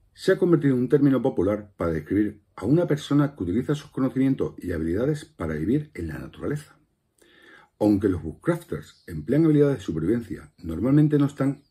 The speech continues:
en situaciones de vida o muerte. Para mí, el bushcraft consiste en la facultad de mantenerse cómodamente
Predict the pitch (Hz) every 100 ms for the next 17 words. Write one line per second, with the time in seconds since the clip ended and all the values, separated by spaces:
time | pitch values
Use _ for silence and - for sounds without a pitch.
0 | _ 113 113 107 - 104 101 101 147 170
1 | 165 - 92 92 90 113 120 - 82 82
2 | 73 - - _ _ _ _ _ _ _
3 | _ 113 120 127 - _ _ _ - -
4 | - _ _ _ _ _ - 95 147 -
5 | 147 151 - _ - 92 92 156 156 147
6 | - 110 120 120 101 - _ _ 87 101
7 | 95 92 104 117 - 76 _ - 175 165
8 | 156 156 151 147